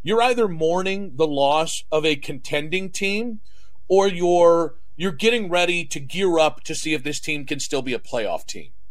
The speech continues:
right? A, a, a contending team is a team that's gonna make the playoffs and make a run.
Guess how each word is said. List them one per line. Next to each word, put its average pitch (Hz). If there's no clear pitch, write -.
right? 165
A, 160
a, 175
a 175
contending 233
team 214
is 175
a 147
team 180
that's 170
gonna 156
make 156
the 165
playoffs 147
and 139
make 131
a 123
run. 113